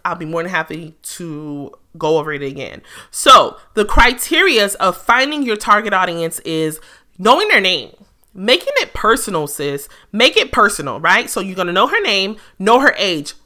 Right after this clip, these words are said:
The reason why you need to know her age, because you need to have language for Erica. Erica probably not going to relate to, um, certain terms, certain T V shows.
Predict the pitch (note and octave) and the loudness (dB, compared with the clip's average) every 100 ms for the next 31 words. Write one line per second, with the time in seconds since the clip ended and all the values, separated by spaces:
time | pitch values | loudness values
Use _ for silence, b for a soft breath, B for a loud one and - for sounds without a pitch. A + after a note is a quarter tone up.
0 | - F#3 C4+ F4 G4+ G4 D#4 C#4+ A#3+ A#3 | -10 -4 -4 -2 0 0 -2 -4 0 2
1 | A3+ - A3+ A#3 G3+ G3 G3 F3+ G#3 A3 | 0 0 -2 -2 -8 -6 -6 -6 -8 -8
2 | G#3+ G#3 - - F#3+ F3+ - D#3+ F#3 A#3+ | -10 -10 -10 0 2 2 -6 -6 -2 -2
3 | A3+ E3 C3 - - b b - G#3 - | -2 -2 -2 -8 -20 b b -2 0 2
4 | E3 D3 - - - _ B B B A3+ | 2 2 -2 -16 -18 _ B B B 4
5 | C4 E4+ - E4+ D#4 D#4 D4 C#4 C#4 B3 | 6 6 6 4 4 4 2 2 -4 0
6 | B3+ A#3 G3 A#3 A#3 A#3 - A3 G3 F#3+ | 2 2 -2 -4 -4 -4 -6 -4 -4 0
7 | A#3+ G#3+ - A3 F#3 F3 E3 b b b | 0 -2 -8 -4 -2 -2 -4 b b b
8 | - F#3+ F#3+ F#3 E3 - - - - - | -2 2 2 0 -12 -12 -10 -10 -10 -10
9 | - - A#3+ A#3+ F#3+ F3+ A3 E3 A#2+ E2 | -10 -2 0 0 -2 -6 -4 -4 -6 -14
10 | - _ _ - - B3+ A3+ G3+ - B3 | -18 _ _ -8 4 4 4 -4 -6 -6
11 | G3+ - - D2 | -6 -8 -10 -10